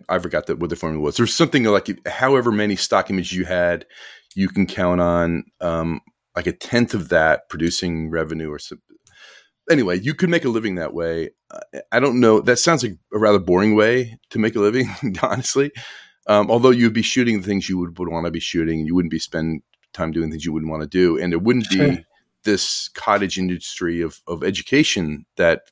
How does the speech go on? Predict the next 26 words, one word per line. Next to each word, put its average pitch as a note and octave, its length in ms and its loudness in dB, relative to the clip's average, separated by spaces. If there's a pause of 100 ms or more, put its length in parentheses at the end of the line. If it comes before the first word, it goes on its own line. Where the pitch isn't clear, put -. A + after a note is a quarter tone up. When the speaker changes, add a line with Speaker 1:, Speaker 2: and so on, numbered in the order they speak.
Speaker 1:
came F#2 440 2
along A2 340 2
with F2 100 -8
the F2+ 80 -4
digital D#2+ 280 -4
revolution. D#2+ 640 -8 (920)
So C#3 580 6 (400)
I, C#3 220 -10
I'm D3 140 -2
not D#3+ 160 0
quite D#3 160 4
sure. C#3+ 280 2
I F2+ 40 4
think A2+ 200 -2
I A#2 60 -4
just, G#2+ 240 -4 (640)
uh, A#2 220 -8
just - 260 -12
pure B2+ 220 2
luck A#2 320 2
that F#2 120 2
it E2+ 100 2
was, - 360 -2 (200)
that F2 220 -2
things G#2 440 0
happened F#2 760 -4